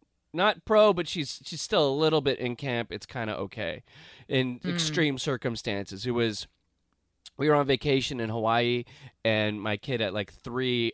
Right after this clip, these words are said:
Speaker 1: opened the door, walked out of the hotel room door, and walked into the parking lot. And we had
Speaker 2: Oh,
Speaker 1: tur-,
Speaker 2: jeez.
Speaker 1: turned our back, and
Speaker 2: Mm-hmm.
Speaker 1: I think in that moment of emotion, it was like, Oh,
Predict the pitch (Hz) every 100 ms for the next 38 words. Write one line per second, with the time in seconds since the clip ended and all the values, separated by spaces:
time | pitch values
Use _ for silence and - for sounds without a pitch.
0 | - 131 143 131 117 120 120 117 113 101
1 | 107 - - 120 131 120 117 110 101 120
2 | 127 - 135 120 120 110 113 110 110 107
3 | 113 120 143 117 107 147 143 120 101 80
4 | 69 - _ - - - 123 117 135 139
5 | 175 - 156 143 143 - 143 131 110 123
6 | 123 113 110 - 113 107 104 104 101 -
7 | - 175 160 147 110 131 127 113 107 123
8 | 120 117 101 98 110 113 - 104 92 90
9 | 107 107 113 104 110 117